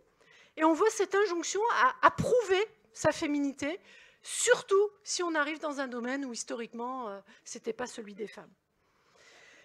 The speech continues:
Et celui, donc, dans un domaine de performance, et cetera.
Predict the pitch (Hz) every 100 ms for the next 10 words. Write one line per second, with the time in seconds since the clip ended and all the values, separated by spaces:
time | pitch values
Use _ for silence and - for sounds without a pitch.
0 | _ _ _ _ - 285 - 247 269 277
1 | 247 247 240 214 220 233 226 220 247 247
2 | 247 214 - 202 196 220 - - 202 208
3 | 175